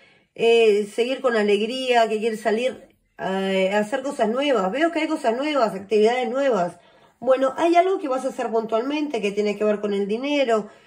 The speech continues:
con alguna actividad tuya. Puede ser también con algún don que tú tengas. Bueno, veo que hay mucha abundancia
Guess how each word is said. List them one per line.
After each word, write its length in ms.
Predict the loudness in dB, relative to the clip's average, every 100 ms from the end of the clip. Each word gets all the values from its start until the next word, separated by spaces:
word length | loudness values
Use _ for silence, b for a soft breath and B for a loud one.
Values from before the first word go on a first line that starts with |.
| B -2
con 180 | 2
alguna 300 | 4 4 2
actividad 600 | 0 -2 -2 0 0 -2 2
tuya. 480 | 2 2 0 -2
Puede 220 | 0 0 0
ser 220 | -2 -2
también 480 | -6 -4 -2 -2 -4 b b b
con 220 | 0 2 4
algún 420 | 2 2 0 2
don 240 | 4 4
que 100 | 2
tú 200 | -4 -6
tengas. 600 | -2 -2 0 2 0 -4 b b b b
Bueno, 380 | 0 0 0 -4
veo 280 | 0 2 2
que 100 | 2
hay 80 | 0
mucha 360 | 2 0 0
abundancia 920 | -2 0 0 0 2 2 2 -4 -8